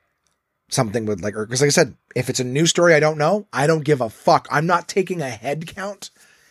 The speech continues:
and going, "Uh, uh, it was ten characters, but six of them were white and four of them were black.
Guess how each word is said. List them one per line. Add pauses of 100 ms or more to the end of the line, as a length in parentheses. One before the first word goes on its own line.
(120)
and
going,
"Uh, (360)
uh,
it
was
ten
characters,
but (220)
six
of
them
were
white
and
four
of
them
were
black.